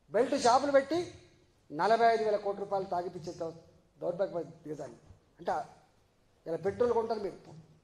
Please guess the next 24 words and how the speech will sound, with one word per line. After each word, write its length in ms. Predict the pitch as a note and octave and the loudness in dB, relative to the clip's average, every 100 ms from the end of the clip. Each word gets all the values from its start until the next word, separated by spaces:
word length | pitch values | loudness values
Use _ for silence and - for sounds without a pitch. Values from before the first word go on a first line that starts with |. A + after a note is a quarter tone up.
| _ | _
వంద 160 | F3 G3+ | 0 2
రూపాయలు 340 | G3+ G#3 A#3 | 4 4 4
పెట్రోల్ 260 | G#3+ G#3 G#3 | 2 -4 -4
పోయించుకుంటే 440 | G#3 G#3 G3+ C4+ - _ _ _ - | -4 -4 -8 -8 -10 _ _ _ 0
రాష్ట్ర 260 | G3+ A3+ | 2 2
ప్రభుత్వానికి 480 | G#3+ G#3 G#3 F#3+ F3 | -2 -4 -4 -6 -8
ము-, 160 | - E3+ | -12 -12
ముప్పై 220 | F3 F#3 | -6 -4
నాలుగు 160 | E3+ | -2
వేలు, 100 | E3 | -4
ముప్పై 380 | D3+ - D#3 G3+ | -8 -12 -6 -2
నాలుగు 180 | F#3 E3+ | 0 0
రూపాయలు 240 | E3+ D#3 | -6 -10
కడతావు 200 | D#3 E3+ | -10 -12
నువ్వు. 240 | - - - - _ _ _ _ _ _ E3 | -16 -16 -18 -20 _ _ _ _ _ _ -4
మీకు 120 | F#3 | 2
తెలుసు 240 | A#3 A#3 | 4 6
కదా, 320 | A#3+ G#3+ F#3 - - _ - _ _ _ _ _ _ _ _ _ _ _ _ _ _ _ _ _ _ _ - | 6 6 2 -6 -20 _ -20 _ _ _ _ _ _ _ _ _ _ _ _ _ _ _ _ _ _ _ -2
మీకు, 220 | F#3 F#3 - G3 - - - - - _ _ | 0 2 0 -2 -4 -14 -20 -20 -20 _ _
మేము 120 | F3+ | -6
తెలంగాణ 360 | F3+ F#3+ A3 A3 | 0 0 2 2
ఉద్యమం 320 | G#3+ G#3+ G#3 | 2 0 0
కొనసాగినాడు 540 | G3 G3+ G#3 G#3 G#3 G#3+ | -2 -2 -2 0 0 0
ఎమ్మెల్యేలుగా 540 | G3+ A3 G#3+ G#3+ F#3+ | 0 2 4 4 2